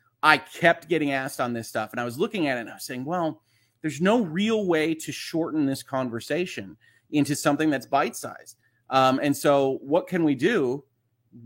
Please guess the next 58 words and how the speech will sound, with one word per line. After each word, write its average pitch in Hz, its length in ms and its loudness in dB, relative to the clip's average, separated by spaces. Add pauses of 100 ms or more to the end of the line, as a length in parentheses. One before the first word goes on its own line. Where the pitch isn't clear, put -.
(100)
We 120 240 -4
can 196 160 -2
just 147 220 -2
sit 185 140 -2
together 127 400 0
like 123 200 -2
you 131 80 -4
were 123 80 0
in 143 80 2
my 147 140 4
living 143 280 0
room 110 220 -4
or 120 140 0
in 127 80 2
my 127 140 2
office, 131 560 0 (480)
and 131 100 -8
we'll 127 100 -6
just 185 160 -8
go 214 80 4
through 208 280 0
it. 117 120 -4 (440)
We 147 140 8
will 202 100 6
go 196 160 6
through 202 180 0
it 196 80 0
together, 190 300 4
and 143 100 2
hopefully 196 580 2
everybody 160 300 0
has 147 220 4
fun 165 160 0
with 180 140 -2
that. 190 260 6 (180)
If 151 140 -4
you 156 80 2
wind 175 200 6
up 165 120 0
getting 165 180 0
off 170 220 2
the 151 80 -8
stream 240 520 -4
and 143 80 -12
coming 180 200 0
back 175 240 6
to - 80 -12
the 147 80 -4
replay 202 400 0
crew, 208 260 0
the, 143 220 2
the 139 100 2
archive 185 460 6
mode, 196 240 2
that 143 160 6
is 123 80 -6
totally 160 360 -2
okay 147 400 -2